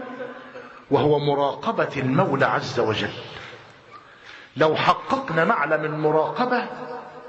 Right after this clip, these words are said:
هتفرق معنا كتير. إخواني معشر المسلمين،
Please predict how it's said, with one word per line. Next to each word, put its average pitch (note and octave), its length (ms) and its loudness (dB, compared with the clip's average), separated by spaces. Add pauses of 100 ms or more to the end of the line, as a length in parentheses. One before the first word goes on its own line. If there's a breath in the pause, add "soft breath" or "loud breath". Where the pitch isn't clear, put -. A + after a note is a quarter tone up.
(380)
هتفرق B2 460 -2
معنا A2+ 260 -2
كتير. - 340 -12 (1700 loud breath)
إخواني C3 360 0
معشر A#2+ 340 2
المسلمين، B2+ 680 -2